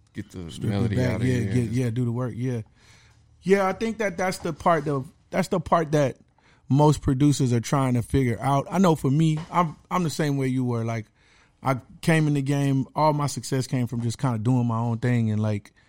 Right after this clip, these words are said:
Speaker 2: I got lucky. I had an artist that I came in with, so I was his main producer for a long time. And then that just
Speaker 1: Yeah.
Speaker 2: turned into other placements and other situations. But
Speaker 1: That's a beautiful thing to be,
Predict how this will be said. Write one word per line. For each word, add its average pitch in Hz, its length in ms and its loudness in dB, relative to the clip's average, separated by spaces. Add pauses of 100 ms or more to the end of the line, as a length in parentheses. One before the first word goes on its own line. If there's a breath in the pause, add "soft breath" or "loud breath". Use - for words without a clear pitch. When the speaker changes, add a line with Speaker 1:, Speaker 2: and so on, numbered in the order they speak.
(220 soft breath)
Speaker 2:
I 135 100 4
got 135 220 2
lucky. 131 320 0
I 120 100 0
had 127 160 0
an 120 100 -6
artist 131 320 0
that 120 100 -4
I 117 80 -4
came 117 340 -2
in 151 220 0
with, 143 240 -2
so 120 120 -6
I 127 120 0
was 120 120 -4
his 117 160 -2
main 110 220 -4
producer 147 480 0
for 156 220 -6
a 151 40 -4
long 147 260 -4
time. 143 460 -4 (480 soft breath)
And 117 100 -2
then 120 140 0
that 135 180 0
just 123 180 -6
Speaker 1:
Yeah. - 60 -6
Speaker 2:
turned 131 200 -2
into 117 220 -4
other 123 200 -4
placements 151 580 -2
and 117 100 -4
other 117 200 -6
situations. 123 640 -6
But 113 320 -4
Speaker 1:
That's 117 140 -8
a 110 60 -4
beautiful 101 420 -2
thing 110 320 -2
to 101 120 -10
be, 95 400 -8